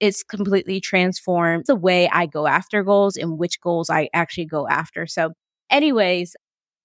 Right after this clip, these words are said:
I still use the same workbook. It still has, like, the old pictures of me,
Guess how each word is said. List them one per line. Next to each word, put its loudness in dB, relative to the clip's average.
I 4
still 0
use 2
the 0
same 2
workbook. 2
It -20
still -6
has, 2
like, -2
the -6
old 2
pictures 0
of 2
me, -4